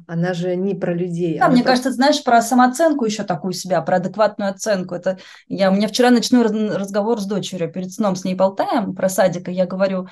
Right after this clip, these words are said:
Speaker 2: «Ну, а кто в садике у вас самый умный?» А, такая секундная пауза, потом говорит: «Ну, конечно, я».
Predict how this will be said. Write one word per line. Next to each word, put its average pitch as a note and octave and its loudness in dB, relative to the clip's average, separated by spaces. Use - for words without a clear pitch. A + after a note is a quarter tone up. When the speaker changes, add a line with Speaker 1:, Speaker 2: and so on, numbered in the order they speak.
Speaker 2:
«Ну, A3 -2
а C4 0
кто D4+ 0
в C#4+ -6
садике B3 4
у F#3+ -2
вас A3 0
самый A3+ 0
умный?» F3 -4
А, F3 -8
такая E3 -2
секундная G3+ 2
пауза, A3+ 4
потом G#3 -4
говорит: F3+ -4
«Ну, A3+ 2
конечно, B3+ 4
я». F#3+ 2